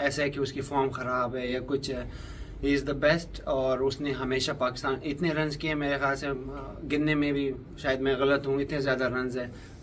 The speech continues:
एक दो इनिंग से मेरे ख्याल से कुछ फ़र्क नहीं पड़ता। He is the great player और, आ, उसने, आ, पाकिस्तान के लिए as a captain, as a player बहुत सी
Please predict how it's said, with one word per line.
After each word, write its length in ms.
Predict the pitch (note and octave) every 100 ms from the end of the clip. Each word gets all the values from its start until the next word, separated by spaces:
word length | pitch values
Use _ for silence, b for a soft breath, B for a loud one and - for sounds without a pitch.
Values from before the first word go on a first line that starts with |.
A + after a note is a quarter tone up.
| -
एक 200 | - G3+
दो 100 | F3+
इनिंग 220 | F#3+ F#3+
से 140 | F3 F3+
मेरे 200 | E3 F3
ख्याल 140 | E3+
से 80 | E3+ E3
कुछ 140 | E3
फ़र्क 260 | - C#3+ D3
नहीं 140 | D#3 D#3+
पड़ता। 400 | D#3 D3+ D#3 D3 - -
He 60 |
is 40 | A#2+
the 40 | B2
great 200 | C3 C3+ C3
player 240 | C#3+ D#3 D#3
और, 260 | C#3 C3 B2+ B2 B2 B B B -
आ, 320 | B2+ B2+ A#2+
उसने, 320 | C3+ C#3 C#3 C3+ C3+
आ, 320 | C3 C#3 C3+ B2
पाकिस्तान 400 | B2+ B2 B2 C3
के 100 | C3
लिए 140 | C3 B2+
as 80 |
a 80 | B2 -
captain, 360 | A#2+ - C#3+ C#3
as 60 | A#2+
a 20 | A#2
player 160 | C3 B2+ A#2+
बहुत 180 | B2 A#2+
सी 120 | -